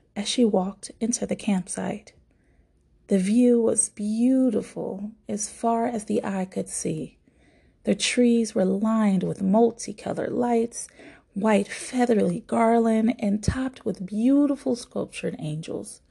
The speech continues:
Maria was so relieved. There were benches surrounding a large Christmas tree that was brightly lit.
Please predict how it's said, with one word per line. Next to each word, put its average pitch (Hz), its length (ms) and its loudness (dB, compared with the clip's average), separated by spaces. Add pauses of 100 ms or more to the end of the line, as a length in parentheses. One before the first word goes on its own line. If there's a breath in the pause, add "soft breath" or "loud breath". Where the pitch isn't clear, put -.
(540 soft breath)
Maria 220 360 4
was 190 200 -2
so - 760 0
relieved. 156 600 -2 (720 soft breath)
There 165 180 2
were 156 140 2
benches 226 680 2
surrounding 185 520 0
a 160 200 -4
large 247 600 -2
Christmas 240 480 -4
tree 151 380 -10 (400 soft breath)
that - 160 -4
was 196 200 0
brightly - 460 -2
lit. 226 460 0